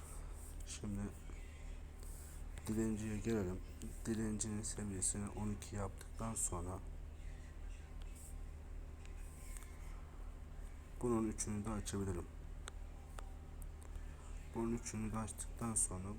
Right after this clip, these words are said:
burada geliştir. Burada geliştir. Bütün yeteneklerini açıyorum.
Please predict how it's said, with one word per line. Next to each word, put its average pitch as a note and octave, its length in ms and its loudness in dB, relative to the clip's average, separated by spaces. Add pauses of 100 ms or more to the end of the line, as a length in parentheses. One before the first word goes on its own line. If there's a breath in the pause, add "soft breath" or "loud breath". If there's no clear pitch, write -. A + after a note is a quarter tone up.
(140)
burada G#2+ 260 2
geliştir. G2+ 720 0 (1160)
Burada F#2 160 -2 (140)
geliştir. F#2+ 640 -2 (1300)
Bütün F2 240 -2
yeteneklerini F#2+ 920 0 (1500)
açıyorum. F#2 500 2